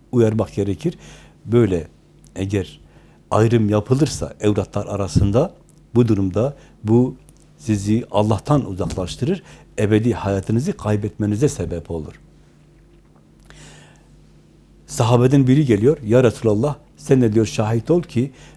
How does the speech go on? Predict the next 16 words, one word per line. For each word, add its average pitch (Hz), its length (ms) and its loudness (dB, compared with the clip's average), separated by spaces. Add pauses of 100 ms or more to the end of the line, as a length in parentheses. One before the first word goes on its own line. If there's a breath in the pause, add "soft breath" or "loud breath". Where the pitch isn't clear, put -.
ben 120 220 2
falan 127 360 4
çocuğuma 107 640 0 (2250)
şu - 240 -2
tarlayı 120 420 2
miras 117 400 2
bıraktım. - 360 -6 (220)
Bahçeden 110 500 0 (280 loud breath)
falan 123 340 6
bölümü 110 400 2
miras 113 340 -2
bıraktım. 92 340 -4 (140)
Çocuğuma 110 440 -2 (720)
miras 110 300 -2
bıraktım." 82 340 -10
diyor. 78 160 -12